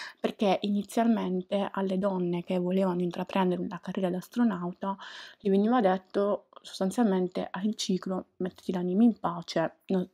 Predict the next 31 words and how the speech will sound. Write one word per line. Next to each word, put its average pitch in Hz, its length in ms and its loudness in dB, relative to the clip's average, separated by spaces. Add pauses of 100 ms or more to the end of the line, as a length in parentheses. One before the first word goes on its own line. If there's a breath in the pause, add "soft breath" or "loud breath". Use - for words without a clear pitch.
non 185 140 0
sa 180 160 0
da 170 120 -4
fa". 156 220 -10 (640 loud breath)
Poi 240 460 4
nel 208 120 2
momento 247 320 2
in 226 100 -4
cui... 196 600 2
Ehm, 175 1040 -2 (800)
hanno 202 240 4
cominciato 190 640 0
a, 180 600 2
ad 175 160 -2
aprire 202 340 2
le 185 140 4
porte, 190 600 2 (380 loud breath)
diciamo 202 300 6
così, 196 400 4
anche 208 280 4
alle 202 200 4
donne, 185 520 4 (520 loud breath)
ci - 100 -8
sono 240 200 4
stati 220 240 4
tutta - 260 -6
una 202 140 0
serie 185 280 0
di 190 100 2
studi 190 720 0
su 196 540 2